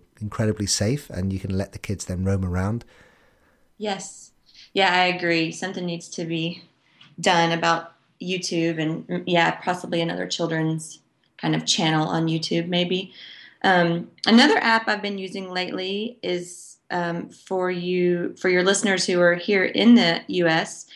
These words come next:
Speaker 2: is called iCitizen, and it's, um, an app developed by a local Nashville guy, and it's, um, it's politics. It kinda, it kinda keeps you up to date on your local and national politics, but it also gives you,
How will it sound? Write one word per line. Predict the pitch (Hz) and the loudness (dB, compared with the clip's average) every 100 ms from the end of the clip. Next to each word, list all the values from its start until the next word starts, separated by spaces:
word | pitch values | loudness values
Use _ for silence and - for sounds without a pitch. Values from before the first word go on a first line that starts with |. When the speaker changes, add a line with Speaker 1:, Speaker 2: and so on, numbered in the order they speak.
| - | -12
Speaker 2:
is | - 190 | -8 -4
called | 202 185 - | 0 0 0
iCitizen, | - 170 185 196 - 180 196 202 254 294 392 - _ _ _ - | 2 4 4 -2 -8 -4 -4 -2 0 0 -2 -12 _ _ _ -4
and | 185 | -2
it's, | 180 180 - | -2 -4 -4
um, | 180 175 175 | -2 0 -2
an | |
app | 175 185 214 | 0 2 0
developed | - 190 185 180 - | -4 -4 -2 -4 -6
by | - 175 | -4 -2
a | 170 170 | -2 -4
local | 180 180 180 | -8 -8 -8
Nashville | 175 196 - 175 170 | -6 -6 -8 -10 -6
guy, | 160 160 160 - | -4 -2 -4 -6
and | 165 | -4
it's, | 165 - - - | -6 -8 -16 -8
um, | 170 165 165 | -4 -2 -4
it's | - | -6
politics. | - 220 165 160 190 - - | -4 0 2 0 -4 -8 -12
It | |
kinda, | - 196 180 175 - - - - _ | -4 -2 0 -2 -8 -20 -20 -20 _
it | - 196 | -4 0
kinda | 226 202 | 2 0
keeps | - 233 - | -2 -4 0
you | 214 | 0
up | 202 | 0
to | - | 0
date | 190 190 196 | 2 2 2
on | 185 | -2
your | 175 | -2
local | 170 180 180 196 190 | -2 -2 -2 -4 -2
and | 180 | 0
national | 175 170 - 180 | 2 2 0 -8
politics, | 180 175 180 208 214 | -2 -2 0 -6 -8
but | - 180 | -6 -2
it | 170 | 0
also | - 208 233 190 | 2 2 2 -2
gives | 180 185 175 175 175 | -4 -4 -4 -4 -4
you, | 175 175 170 170 170 | -2 0 0 -2 -4